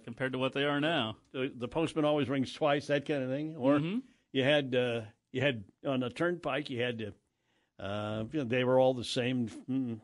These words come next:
Speaker 2: anyway, there was a place called Beto
Speaker 1: Beto
Speaker 2: Junction.
Speaker 1: Junction. That, that thing's pretty
Speaker 2: Still there.
Speaker 1: Oh, I know.
Speaker 2: It's a truck
Speaker 1: You can
Speaker 2: stop.
Speaker 1: get some nice trucker hats there.
Speaker 2: I thirty-five,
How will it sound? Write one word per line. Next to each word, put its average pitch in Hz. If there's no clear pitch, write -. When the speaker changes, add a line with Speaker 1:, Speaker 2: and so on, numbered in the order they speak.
Speaker 2:
anyway, 110
there 147
was 139
a -
place 160
called 113
Beto 160
Speaker 1:
Beto 151
Speaker 2:
Junction. -
Speaker 1:
Junction. 175
That, 190
that 165
thing's 202
pretty 131
Speaker 2:
Still 202
there. 202
Speaker 1:
Oh, 143
I 254
know. 285
Speaker 2:
It's 139
a 196
truck 233
Speaker 1:
You 127
can 156
Speaker 2:
stop. 147
Speaker 1:
get 170
some 151
nice 160
trucker 170
hats 170
there. 175
Speaker 2:
I 156
thirty-five, 196